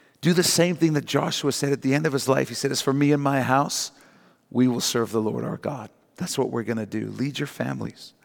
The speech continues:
And if you find yourself in the place of burdens today, let me just encourage you, ask the Lord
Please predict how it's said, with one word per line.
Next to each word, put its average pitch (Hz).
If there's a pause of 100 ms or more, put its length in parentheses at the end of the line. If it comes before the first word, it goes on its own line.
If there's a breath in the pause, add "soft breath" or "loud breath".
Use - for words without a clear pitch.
(1040 soft breath)
And 147
if 151
you 190
find 180
yourself 160
in 139
the 131
place 143
of 101
burdens 117
today, 107
let 120
me 147
just 139
encourage 127
you, 107 (480 loud breath)
ask 156
the 135
Lord 98